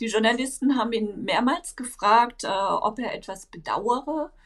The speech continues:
Er hat dreimal Nein gesagt. Zum Schluss meinte er dann so halb, dass er die Reform nicht richtig, äh, vermitteln konnte. Aber es war eben kein Schuldeingeständnis. Äh, im Gegenteil, ähm, er hat dann noch mal gesagt, ja, selbst wenn ich mit der Reform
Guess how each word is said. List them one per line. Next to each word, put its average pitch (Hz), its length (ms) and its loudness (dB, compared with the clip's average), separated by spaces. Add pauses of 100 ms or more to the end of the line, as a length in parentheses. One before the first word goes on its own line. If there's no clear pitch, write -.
(240)
Er 208 160 0
hat 196 120 0
dreimal 214 360 4
Nein 185 340 0
gesagt. 226 580 -2
Zum 202 140 -14
Schluss 214 380 -10
meinte 196 320 -6
er 185 100 -4
dann 185 200 -8
so 180 240 -14
halb, 185 340 -6 (420)
dass 214 200 2
er 208 60 0
die 190 120 -6
Reform 185 460 -2
nicht 175 160 -10
richtig, - 440 -10
äh, 180 100 -8
vermitteln 226 560 -4
konnte. 247 560 2
Aber 202 360 4
es - 180 -6
war 208 140 2
eben 185 240 -12
kein 190 340 -10
Schuldeingeständnis. 226 1600 -6 (580)
Äh, 202 600 4
im 202 160 -12
Gegenteil, 202 1200 -2
ähm, 185 720 -4 (100)
er 185 200 0
hat 214 180 -2
dann 190 100 -4
noch 208 160 -2
mal 196 140 -2
gesagt, - 400 -8
ja, 196 180 -2
selbst - 380 -2
wenn 175 160 -2
ich 247 220 -4
mit 208 200 -8
der 196 160 -6
Reform 175 500 -8